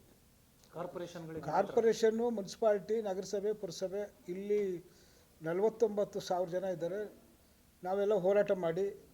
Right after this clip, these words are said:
Speaker 2: ಕಳೆದ ನಲವತ್ತು ವರ್ಷಗಳು ಸತತವಾಗಿ ಹೋರಾಟ ಮಾಡಿ ಅಲ್ಲಿ ಇಪ್ಪತ್ತೊಂಬತ್ತು ಸಾವಿರ ಜನಕ್ಕೆ ಕಾಯಂ ಆಗಿದೆ, ಇನ್ನೂ ಹತ್ತು ಸಾವಿರ ಜನಕ್ಕೆ ಕಾಯಮಾತಿ ಆಗಬೇಕು.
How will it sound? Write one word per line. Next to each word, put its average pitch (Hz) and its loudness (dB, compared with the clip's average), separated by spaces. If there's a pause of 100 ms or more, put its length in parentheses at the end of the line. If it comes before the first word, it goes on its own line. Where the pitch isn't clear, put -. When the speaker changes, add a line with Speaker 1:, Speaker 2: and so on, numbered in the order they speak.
(140)
Speaker 2:
ಕಳೆದ 180 -2 (480)
ನಲವತ್ತು 185 -4
ವರ್ಷಗಳು 165 -6
ಸತತವಾಗಿ 175 -4
ಹೋರಾಟ 165 -2
ಮಾಡಿ 156 -8 (800)
ಅಲ್ಲಿ 202 -4
ಇಪ್ಪತ್ತೊಂಬತ್ತು 220 -2
ಸಾವಿರ 202 0
ಜನಕ್ಕೆ 190 -4
ಕಾಯಂ 185 -2
ಆಗಿದೆ, 175 -2
ಇನ್ನೂ 190 -4
ಹತ್ತು 180 -8
ಸಾವಿರ 175 -6
ಜನಕ್ಕೆ 175 -10
ಕಾಯಮಾತಿ 156 -8
ಆಗಬೇಕು. 117 -16